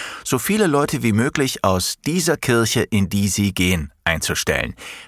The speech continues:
weil das die besten Mitarbeiter seien, die er kriegen könne. Das ist der Traum, nicht wahr?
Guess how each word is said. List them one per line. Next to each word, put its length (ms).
weil 160
das 200
die 120
besten 320
Mitarbeiter 520
seien, 280
die 120
er 80
kriegen 380
könne. 340
Das 300
ist 180
der 80
Traum, 340
nicht 260
wahr? 280